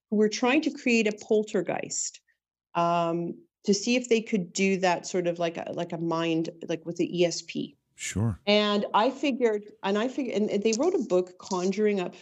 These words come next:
Speaker 1: Philip, which I was, I became very intrigued with.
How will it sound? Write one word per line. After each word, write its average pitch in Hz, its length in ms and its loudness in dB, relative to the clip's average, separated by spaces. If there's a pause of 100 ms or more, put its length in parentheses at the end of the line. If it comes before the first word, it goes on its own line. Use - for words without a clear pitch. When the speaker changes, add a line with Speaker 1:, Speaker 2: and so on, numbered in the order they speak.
(100)
Speaker 1:
Philip, 147 380 -2 (360)
which 196 160 2
I 202 120 2
was, 208 240 0
I 202 120 4
became 196 380 0
very 269 340 2
intrigued 220 540 0
with. 147 340 -2